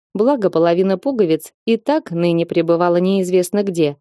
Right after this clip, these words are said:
потому охотник просто стянул рубашку через голову. А что было потом? Его вкрадчивый голос подталкивал к откровениям.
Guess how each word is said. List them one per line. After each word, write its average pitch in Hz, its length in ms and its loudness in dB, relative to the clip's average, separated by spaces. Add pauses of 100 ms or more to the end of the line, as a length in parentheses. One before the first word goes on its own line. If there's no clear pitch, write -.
(160)
потому 254 340 2
охотник 226 560 -2
просто 247 420 -2
стянул 220 440 2
рубашку 165 440 -2
через 160 280 -2
голову. 135 460 -4 (200)
А 185 120 -4
что 190 200 -2
было 190 240 2
потом? 185 480 -2 (220)
Его 175 260 0
вкрадчивый 175 640 -2
голос 185 360 0
подталкивал 170 720 -2
к - 60 -6
откровениям. 151 800 -2